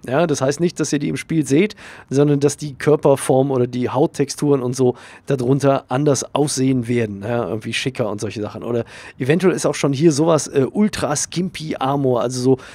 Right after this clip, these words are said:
knappe Rüstung oder so. Das könnte durchaus sein, dass sowas schon als Adult Content, äh, ähm, geprägt ist. Ich will diesen Mod jetzt hier nicht unbedingt empfehlen, wie auch immer.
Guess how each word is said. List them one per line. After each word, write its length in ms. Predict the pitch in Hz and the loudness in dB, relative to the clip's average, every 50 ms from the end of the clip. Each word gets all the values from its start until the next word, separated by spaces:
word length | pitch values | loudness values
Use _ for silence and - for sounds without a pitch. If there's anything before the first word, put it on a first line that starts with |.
| - - - | -20 -16 -8
knappe 360 | - 139 123 156 165 - 180 | -6 -2 -2 -2 0 2 2
Rüstung 420 | 160 156 175 170 - - 165 156 156 | 2 2 2 0 2 2 2 2 4
oder 160 | 156 147 139 | 6 4 6
so. 140 | 131 139 135 | 6 4 2
Das 140 | 135 - | 2 2
könnte 260 | - 185 214 - 208 156 | 2 2 2 2 2 2
durchaus 420 | 160 202 196 - - 165 147 - | 2 0 0 0 0 -2 -2 0
sein, 180 | 143 143 160 170 | 0 0 0 0
dass 100 | 147 131 | -2 -2
sowas 240 | 151 185 185 175 - | 0 0 0 0 0
schon 180 | - 165 156 - - - - - - | 0 -2 -2 -4 -10 -18 -18 -16 -6
als 200 | - 123 143 - | -4 -2 -2 -2
Adult 360 | 156 139 127 160 185 185 - - | -4 -4 0 0 0 0 -2 -2
Content, 560 | - 165 160 180 - - 156 147 151 139 - | 0 2 2 2 2 2 2 2 2 -2 -4
äh, 720 | - 127 127 127 127 127 - - 92 90 92 120 123 120 | -2 0 2 2 2 2 2 0 -4 -4 -4 -2 -4 -4
ähm, 160 | 120 120 120 - | -4 -8 -8 -8
geprägt 500 | - 127 - - - 165 190 196 190 - | -8 -8 -4 -2 2 2 2 2 0 -2
ist. 220 | - 202 202 - - | -2 -2 -2 -2 -4
Ich 140 | 156 135 143 | -4 2 6
will 140 | 160 156 147 | 6 6 4
diesen 280 | 131 156 165 151 151 | 2 -4 -4 -2 0
Mod 180 | 139 135 - - | 0 0 2 0
jetzt 160 | 139 131 - | -2 0 0
hier 80 | 160 135 | 0 0
nicht 100 | 135 135 | 0 -2
unbedingt 300 | 127 123 131 120 117 113 | -2 -2 -4 -4 -6 -8
empfehlen, 400 | 113 117 - 139 151 151 147 127 | -10 -8 -4 -2 -2 -2 0 0
wie 80 | 127 | -2
auch 140 | 113 107 - | -2 -2 -4
immer. 220 | - 135 139 135 | -4 -4 -4 -4